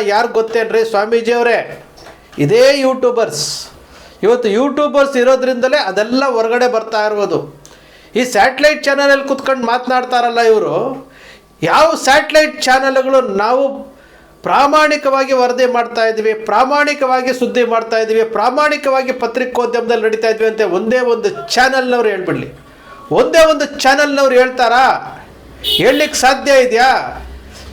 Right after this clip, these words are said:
ಎಲ್ಲರೂ ಸಹ ಮಾರ್ಕೆಟಿಂಗ್ ಎಕ್ಸಿಕ್ಯೂಟಿವ್‌ಗಳಾಗಿ ಮಾರ್ಕೊಂಡಿರುವಂತಹ ಚಾನಲ್‌ಗಳು. ಅಂತಹ ಚಾನಲಲ್ಲಿ ಕುತ್ಕೊಂಡು ಅವರನ್ನ ಹೊಗಳ್ತಾರೆ ಅಂತಂದ್ರೆ ಇವರು ಹಿಂದೂ ಧರ್ಮವನ್ನ ಉಳಿಸ್ತಾರಂತೆ, ಹಿಂದೂ ಧರ್ಮವನ್ನ ಕಟ್ತಾರಂತೆ.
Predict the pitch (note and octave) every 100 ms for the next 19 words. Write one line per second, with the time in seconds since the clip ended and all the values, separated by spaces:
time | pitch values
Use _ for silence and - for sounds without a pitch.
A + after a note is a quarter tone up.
0 | - D3+ A3 D4 D4 D4+ D4+ D4+ D4 C4+
1 | A3+ G3 A3+ - C#4+ C#4+ C#4 A#3+ G#3+ G#3+
2 | B3 B3 A#3+ A3+ A3 A3 G#3+ D3+ D#3 G#3
3 | D#4 D#4+ D4 C4+ B3 A#3 A3 A3 G3+ G#3
4 | G#3 - F#3 G3 F#3 E3 C#3 - - -
5 | - - - - - - G3+ C4+ D#4 C#4+
6 | D4 C#4+ C#4 C#4+ C#4+ C#4 C4 C4 - C#4
7 | C#4+ F3 G#3+ D#4+ D#4+ D#4 D4 C4 C4+ C4+
8 | C4 A#3+ A#3 A3+ A#3 B3+ A3+ - - D3
9 | G3+ D4 D#4 A#3+ B3+ C4 D4+ C#4+ B3 A#3
10 | A#3 A3+ B3 E4 E4 - F3 C4 E4 -
11 | B3+ A3+ G#3 G3 A3 A#3 E3 - - -
12 | - - C4+ C#4 D4+ C4 B3 A#3 A#3 D4+
13 | D4+ C#4+ C#4+ - D4 A#3 - G#3 G#3+ D#3+
14 | - -